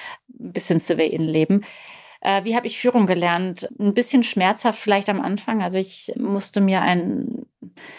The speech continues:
Standing insofern erarbeiten, dass ich es mir vor mir selbst erarbeiten musste, so mit vierundzwanzig. Ähm, das ist nicht unbedingt so, dass meine Gegenüber mich jetzt ständig in Frage gestellt haben, sondern eher ich mich selbst. Und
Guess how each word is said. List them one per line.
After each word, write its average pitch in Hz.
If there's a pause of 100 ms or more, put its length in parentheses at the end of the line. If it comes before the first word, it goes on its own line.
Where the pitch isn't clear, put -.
(160)
Standing 196
insofern 185
erarbeiten, 180
dass 175
ich 180
es -
mir 185
vor 190
mir 175
selbst -
erarbeiten 247
musste, 240
so 226
mit 214
vierundzwanzig. 226
Ähm, 185
das - (460)
ist -
nicht 226
unbedingt 202
so, 190
dass 185
meine 185
Gegenüber 185
mich 262
jetzt 226
ständig 220
in 202
Frage 226
gestellt 208
haben, 202
sondern 185
eher 190
ich 190
mich 185
selbst. 214
Und 185